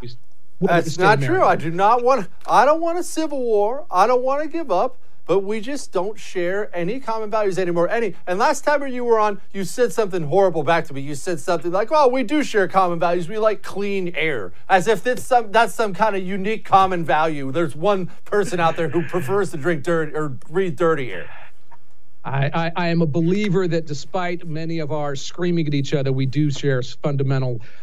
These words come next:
Speaker 1: values. And I use that as an example, Mister Media here.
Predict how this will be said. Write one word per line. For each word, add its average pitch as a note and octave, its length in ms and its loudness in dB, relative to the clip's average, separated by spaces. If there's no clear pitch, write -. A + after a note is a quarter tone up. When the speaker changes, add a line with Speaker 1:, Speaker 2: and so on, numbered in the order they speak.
Speaker 1:
values. B2+ 580 0
And A#2+ 100 -4
I B2 60 -6
use C#3 280 -2
that D3 200 0
as C#3 140 -2
an C3 80 -4
example, C#3 640 -2
Mister C3 240 -6
Media B2 380 -4
here. A#2 260 -4